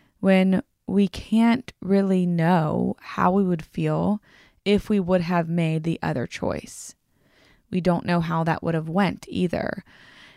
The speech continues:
We participate in a thing called magical thinking here, and we assume that the other choice would have been much better than this one, and things would have worked out differently or perfectly or what have you, this,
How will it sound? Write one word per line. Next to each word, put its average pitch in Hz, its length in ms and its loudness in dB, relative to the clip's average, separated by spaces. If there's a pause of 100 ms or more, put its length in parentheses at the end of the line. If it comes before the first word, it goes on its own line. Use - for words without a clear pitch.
(420)
We 196 300 2
participate 214 560 0
in 196 120 0
a 175 280 2 (120)
thing 185 320 0
called 170 400 2
magical 170 560 0
thinking 185 460 0
here, 220 420 2
and 180 160 -2
we 175 100 2
assume 185 480 0
that 175 160 0
the 180 140 -4
other 165 240 0
choice 165 360 -4
would 165 100 -2
have 156 120 -4
been 165 140 -2
much - 260 -6
better 151 240 -2
than 175 160 2
this 190 240 0
one, 196 220 2
and 165 140 -2
things 151 220 -6
would 160 80 -2
have 160 140 -4
worked - 240 -6
out 151 220 -2
differently - 500 -4
or - 80 -4
perfectly 175 640 -4
or 156 200 -2 (320)
what 180 160 2
have 160 320 -2
you, 180 200 0
this, 160 120 -2